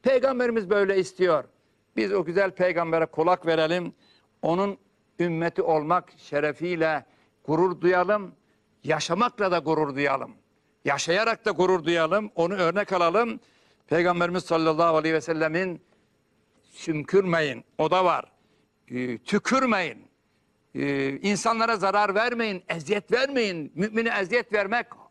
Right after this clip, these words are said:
haramdır diyor. Sümkürüyor adam, eziyet değil mi bu?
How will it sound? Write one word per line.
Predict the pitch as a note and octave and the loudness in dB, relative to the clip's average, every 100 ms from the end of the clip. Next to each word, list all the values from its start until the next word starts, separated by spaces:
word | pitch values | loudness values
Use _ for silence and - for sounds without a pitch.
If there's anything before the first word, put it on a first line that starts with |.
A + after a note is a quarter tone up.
| _ | _
haramdır | - D#3 A#3+ D4 D4 C#4 B3+ | -2 2 2 2 2 2 2
diyor. | A#3+ A3+ F#3+ C3+ _ _ _ | 2 2 2 -2 _ _ _
Sümkürüyor | - C#4 C4 G3+ C#4 C#4 B3+ | -4 -4 -2 -2 0 2 2
adam, | B3 B3+ G#3+ | 4 2 2
eziyet | G#3 G#3 A#3 A#3 C4+ | -2 -2 -2 -2 -2
değil | D4 | -2
mi | D4+ D4 | 0 2
bu? | C#4 G3 | 2 2